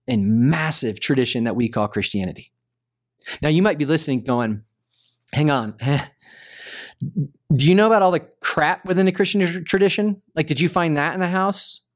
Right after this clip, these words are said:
When you walked around, did, did you see, like, that people have used Christianity to perpetrate violence and genocide, that they've built evil empires on the name of Jesus, that they've tossed the word Christian right before the word nation, and then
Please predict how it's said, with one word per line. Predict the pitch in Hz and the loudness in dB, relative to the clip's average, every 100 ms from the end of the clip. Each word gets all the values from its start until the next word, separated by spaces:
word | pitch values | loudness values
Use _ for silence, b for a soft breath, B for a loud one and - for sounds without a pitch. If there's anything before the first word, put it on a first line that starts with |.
| _ - | _ -2
When | 247 160 | 2 6
you | 170 | 6
walked | 170 170 170 | 4 4 0
around, | 160 170 175 165 - 156 | 0 2 0 -2 -6 -2
did, | 156 147 | -2 0
did | 147 | 0
you | 127 160 | 2 2
see, | 151 - 156 160 | 2 4 4 6
like, | 147 131 - | 4 2 0
that | 131 | 0
people | 151 160 | 0 2
have | 143 | 0
used | 143 143 | 2 0
Christianity | - 151 156 143 127 | 0 -2 0 0 0
to | |
perpetrate | 117 151 147 151 135 | -2 -4 -2 -2 0
violence | 127 135 147 151 - | 0 0 0 0 0
and | 127 | 0
genocide, | 120 135 151 156 143 143 | 0 0 0 2 2 0
that | 127 | -2
they've | 135 120 | -2 0
built | 143 143 | -2 0
evil | 180 151 156 | 0 2 0
empires | 143 143 - 139 143 147 - b b b b b | 0 -2 0 0 0 -2 -2 b b b b b
on | 151 | 0
the | 139 | 2
name | 139 143 | 2 0
of | 120 | 0
Jesus, | 131 139 147 147 - | 0 2 2 0 0
that | 143 | 0
they've | 147 139 | 0 0
tossed | - 151 143 | 2 2 2
the | 165 | 0
word | 147 135 | 0 0
Christian | 160 147 - | 0 0 0
right | 135 143 | 0 0
before | 143 - 143 | -2 0 2
the | 135 | 2
word | 135 120 | 0 0
nation, | 127 139 - 139 | 0 0 0 0
and | 135 123 | 2 2
then | 131 127 | 0 -2